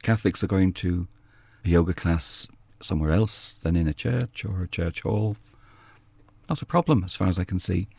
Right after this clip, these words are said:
unless somebody leads them astray. But I think it would be wrong to underestimate the intelligence of most Catholics.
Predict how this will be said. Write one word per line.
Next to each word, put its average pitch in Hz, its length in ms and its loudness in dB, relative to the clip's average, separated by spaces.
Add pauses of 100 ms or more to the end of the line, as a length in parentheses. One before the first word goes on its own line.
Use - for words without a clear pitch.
(300)
unless 95 340 6
somebody 90 440 2
leads 80 300 2
them 87 120 0
astray. 85 420 0 (760)
But 87 140 -2
I 85 120 6
think 90 260 4
it - 200 -4
would 87 140 -4
be 80 140 2
wrong 87 300 8
to - 160 -2
underestimate 82 640 4
the 80 120 0
intelligence 82 720 0
of - 180 -8
most 82 220 0
Catholics. - 600 -6